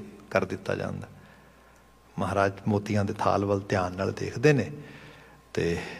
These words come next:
ਪੀਰ ਪੁੱਛਦਾ ਹੈ ਵੀ, "ਗੁਰੂ ਪਾਤਸ਼ਾਹ, ਇਸ ਨਜ਼ਰਾਨੇ ਨੂੰ ਸਵੀਕਾਰੋ?" ਸਾਹਿਬ ਕਹਿੰਦੇ, "ਸਵੀਕਾਰ ਲੈਂਦੇ ਹਾਂ, ਕੋਈ ਗੱਲ ਨਹੀਂ ਪੀਰ ਜੀ। ਦੇਖੀਏ ਤੇ ਸਹੀ, ਤੁਸੀਂ ਸਾਡੇ ਨਜ਼ਰਾਨੇ ਦਾ ਮੁੱਲ ਕੀ ਪਾਇਆ ਆ।" ਥਾਲ ਮਹਾਰਾਜ ਨੇ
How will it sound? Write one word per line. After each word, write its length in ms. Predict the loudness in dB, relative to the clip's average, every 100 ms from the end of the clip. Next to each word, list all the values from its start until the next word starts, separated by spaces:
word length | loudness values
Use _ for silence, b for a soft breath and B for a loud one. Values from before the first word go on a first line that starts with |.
| B B B B -12 0
ਪੀਰ 180 | 0
ਪੁੱਛਦਾ 420 | 0 -2 -4 0 0
ਹੈ 100 | 2 0
ਵੀ, 160 | 0 0 B B B B B B B B B B -4
"ਗੁਰੂ 140 | 0 2
ਪਾਤਸ਼ਾਹ, 400 | 2 0 2 -2
ਇਸ 140 | 0 2
ਨਜ਼ਰਾਨੇ 420 | 4 2 2 2
ਨੂੰ 120 | 2
ਸਵੀਕਾਰੋ?" 680 | 2 0 0 2 4 4 2 B B -12
ਸਾਹਿਬ 300 | -2 0 0 0
ਕਹਿੰਦੇ, 200 | 2 4
"ਸਵੀਕਾਰ 520 | 4 4 8 8 8
ਲੈਂਦੇ 260 | 6 4 2
ਹਾਂ, 60 |
ਕੋਈ 200 | 4 4
ਗੱਲ 180 | 4 2
ਨਹੀਂ 160 | 2 0
ਪੀਰ 260 | 0 0
ਜੀ। 240 | 2 0 0 B B B B B B
ਦੇਖੀਏ 420 | 12 12 12 12 12
ਤੇ 120 | 12
ਸਹੀ, 180 | 6 6
ਤੁਸੀਂ 280 | 6 6
ਸਾਡੇ 260 | 8 6 6
ਨਜ਼ਰਾਨੇ 480 | 4 6 6 4 4
ਦਾ 120 | 2
ਮੁੱਲ 240 | 2 2
ਕੀ 160 | 0 -2
ਪਾਇਆ 300 | 0 -2 -2
ਆ।" 220 | -8 -12 -16 -20 -20 -20 _ _ _ _ _ _ -20 -20 -14 2
ਥਾਲ 300 | 8 8 8
ਮਹਾਰਾਜ 440 | 4 4 2 4
ਨੇ 160 | 4 2